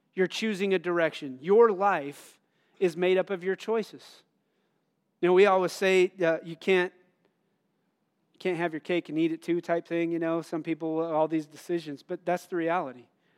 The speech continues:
When you choose to go down that road, you're gonna reap the consequences.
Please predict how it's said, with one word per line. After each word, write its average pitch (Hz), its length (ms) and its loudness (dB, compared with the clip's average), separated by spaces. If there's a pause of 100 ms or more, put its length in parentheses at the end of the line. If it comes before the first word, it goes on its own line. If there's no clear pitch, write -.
When 156 200 -4
you 196 140 -6
choose 160 800 -6 (300)
to - 100 -14
go 175 160 0
down 165 240 0
that 170 220 -4
road, 156 320 2
you're 180 100 0
gonna 170 220 -2
reap 175 400 -8
the 165 100 -6
consequences. - 1160 -8